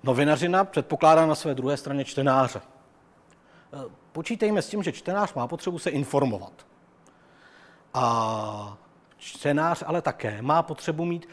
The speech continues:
dostatek dalších informací pro to, aby si to případně ověřil. A čtenář potřebuje mít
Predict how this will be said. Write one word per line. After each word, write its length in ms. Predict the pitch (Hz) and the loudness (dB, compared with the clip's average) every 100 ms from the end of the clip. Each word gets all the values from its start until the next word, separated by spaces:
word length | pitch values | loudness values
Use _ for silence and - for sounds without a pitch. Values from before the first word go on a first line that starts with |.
| - - | -20 -6
dostatek 400 | 151 190 185 156 | -4 -2 -2 2
dalších 400 | 165 196 247 - | 2 2 -2 -4
informací 760 | 160 151 135 117 - 107 107 - _ _ _ _ | -2 -2 -2 -4 -8 -16 -18 -20 _ _ _ _
pro 140 | - 131 | -4 -2
to, 120 | 165 | -2
aby 120 | 156 | -4
si 120 | - | -8
to 80 | - | -8
případně 600 | 160 165 160 165 170 170 - _ - | -8 -4 0 0 -2 -6 -8 _ -10
ověřil. 480 | 143 170 165 104 90 - _ _ _ _ _ _ _ _ _ _ - | -2 0 0 -4 -12 -20 _ _ _ _ _ _ _ _ _ _ -4
A 520 | 123 113 113 110 113 - - | 0 2 0 -4 -8 -16 -12
čtenář 480 | - - 151 165 | -4 0 2 0
potřebuje 520 | - 151 - 160 170 170 | -2 -8 -6 -2 -2 -2
mít 340 | 170 165 | -4 -8